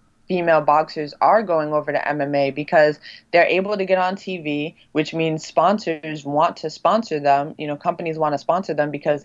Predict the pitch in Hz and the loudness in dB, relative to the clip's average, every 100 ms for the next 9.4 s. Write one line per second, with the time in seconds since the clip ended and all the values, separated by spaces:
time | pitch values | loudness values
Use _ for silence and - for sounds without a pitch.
0 | - 247 202 147 160 165 175 190 175 185 | -2 0 2 0 -4 -4 -2 -2 -2 -2
1 | 202 214 202 156 151 160 - 165 160 156 | -2 0 2 2 0 -6 -6 -4 -2 -4
2 | 151 - - 143 139 135 - _ _ - | -6 -2 4 6 8 6 2 _ _ -8
3 | 147 139 135 - - 62 - - - _ | -2 0 -2 -2 0 0 0 -6 -20 _
4 | _ - - 151 165 170 160 147 - 165 | _ -6 -2 -2 -2 -4 -8 -8 -4 -4
5 | 202 - - - _ _ - 311 208 165 | -4 -12 -20 -20 _ _ -4 0 0 0
6 | 190 202 - 180 233 208 160 165 160 151 | -2 -2 -6 -2 0 0 -2 0 0 0
7 | 170 - 143 143 143 139 135 139 156 180 | -2 -4 2 2 2 2 2 4 2 -2
8 | - - - _ 175 160 170 151 165 254 | -8 -20 -20 _ 2 2 0 2 2 2
9 | - 170 170 | -4 -10 -10